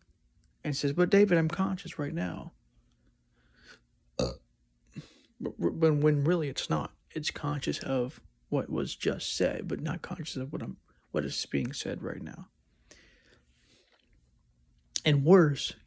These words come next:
you're not conscious that you're, you're not conscious. It's actually a very vicious circle. It's like,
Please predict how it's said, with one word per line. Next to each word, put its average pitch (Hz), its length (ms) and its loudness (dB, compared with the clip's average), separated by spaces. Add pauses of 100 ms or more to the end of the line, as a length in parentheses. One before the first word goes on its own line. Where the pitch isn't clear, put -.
you're 170 160 8
not 175 240 4
conscious - 640 -2
that - 140 -4
you're, - 240 -6 (120)
you're 147 280 -2
not 151 280 -8
conscious. - 680 -12 (680)
It's - 220 -2
actually 156 280 2
a 139 40 2
very 147 200 2
vicious 143 420 -4
circle. - 440 -6 (680)
It's 165 180 -4
like, 143 260 -2